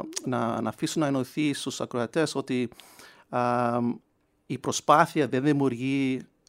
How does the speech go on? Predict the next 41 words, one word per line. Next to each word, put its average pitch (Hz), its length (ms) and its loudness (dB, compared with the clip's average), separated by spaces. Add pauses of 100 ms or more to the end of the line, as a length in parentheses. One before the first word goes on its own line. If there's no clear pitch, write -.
(320)
καλυ-, - 380 -2
κα-, 139 200 -8
να 123 100 0
γίνεις 131 220 2
καλύτερος 123 400 -2
σε - 80 -2
κάτι. 104 300 -4
Δηλαδή, 123 520 0 (200)
έγινα 170 380 4 (120)
πολύ 143 320 2
καλύτερος 160 600 2
γιατί 143 180 -4
δούλεψα 151 320 0
σκληρά. 120 440 -4 (680)
Αλλά 139 140 2
απλώς 214 440 4 (320)
με 151 140 2
τη, 147 120 0
με, 135 340 0
με, 131 680 0 (200)
στα, - 300 -2
τα 139 80 0
γονίδια 143 320 4
μας 160 140 4
δίνουν 180 180 4
κάποιο 180 240 0
περιορισμό. 131 600 0 (440)
Δηλαδή, 131 220 0
να, 151 180 0 (240)
ε, 127 180 0 (180)
και 139 460 2
θα 143 120 0
είναι 156 300 4
στους - 220 -6
προπονητές 139 360 0
που - 60 -6
μας 151 120 -2
ακούνε, 165 400 4
θα 151 120 -2
έχουν 156 200 2
ακουστά, 160 480 0